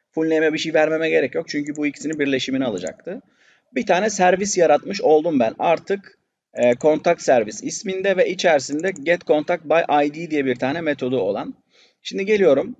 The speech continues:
Dependency ise buraya project defen-, dependencies, service ise ekliyorum. Modeli ekliyorum. Infrastructure ekliyorum.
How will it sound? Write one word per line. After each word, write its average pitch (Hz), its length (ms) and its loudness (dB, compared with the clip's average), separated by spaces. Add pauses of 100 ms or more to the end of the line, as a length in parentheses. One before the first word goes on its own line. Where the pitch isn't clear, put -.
(120)
Dependency 160 580 -4
ise 110 280 -6
buraya 160 240 0
project 160 400 -4
defen-, 143 600 -6
dependencies, 147 680 -6
service 165 520 -6
ise 139 140 -4
ekliyorum. 143 460 -4
Modeli 147 300 -4
ekliyorum. 143 420 -4
Infrastructure 143 720 -8
ekliyorum. 156 520 -6